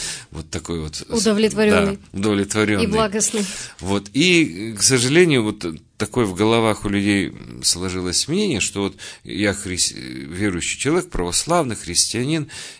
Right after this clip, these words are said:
Speaker 1: и вот поэтому я, для меня это достаточно вот этого удовлетворения, и все, больше ни-, ничего вроде бы как бы и не нужно.
Speaker 2: Верность — это прежде всего привычка. То есть,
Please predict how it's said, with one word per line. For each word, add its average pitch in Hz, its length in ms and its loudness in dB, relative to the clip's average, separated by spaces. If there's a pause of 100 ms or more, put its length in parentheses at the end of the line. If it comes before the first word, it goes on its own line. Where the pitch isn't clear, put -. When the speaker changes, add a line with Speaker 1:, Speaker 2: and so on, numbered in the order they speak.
Speaker 1:
и 120 100 -4
вот 127 240 -2
поэтому 113 440 -2
я, 95 260 0 (520)
для 78 560 -8
меня 90 180 -2
это 76 140 -8
достаточно 82 840 0 (220)
вот 73 260 -14
этого 78 240 -8
удовлетворения, 80 1000 -4 (260)
и 87 80 -8
все, 101 320 -2
больше 69 800 -8
ни-, 71 240 -10
ничего 73 520 -10
вроде 71 400 -8
бы - 100 -18
как 69 200 -12
бы 71 100 -12
и 69 40 -10
не 64 120 -16
нужно. 60 380 -20 (720)
Speaker 2:
Верность — 220 880 2 (100)
это 220 800 2
прежде 202 380 0
всего 214 440 -2
привычка. 202 800 -4 (180)
То 190 160 -2
есть, 190 360 -6